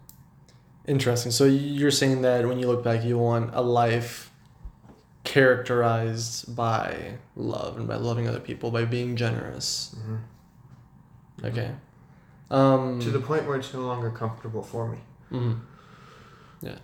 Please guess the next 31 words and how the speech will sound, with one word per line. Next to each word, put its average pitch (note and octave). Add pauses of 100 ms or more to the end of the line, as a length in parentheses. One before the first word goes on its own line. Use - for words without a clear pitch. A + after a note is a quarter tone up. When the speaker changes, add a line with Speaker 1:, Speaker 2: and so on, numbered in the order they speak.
(180)
Speaker 1:
So D3
then D3
that's C3+
where C3+
you B2
would A#2
em-, A2+
emphasize, A#2
like, G2+
the A2+
sacrificial - (600)
Speaker 2:
Mm-hmm. A#2 (180)
Speaker 1:
part -
of D#2+ (120)
it, -
right? -
Speaker 2:
Not A3
for G#3
the F3
sake E3
of C#3
sacrifice, C3 (280)
but D3
for D#3
the C#3
sake C3+
of A#2
love. G#2 (240)
Speaker 1:
Mm-hmm. A#2+ (680)
Speaker 2:
But C3+
if C3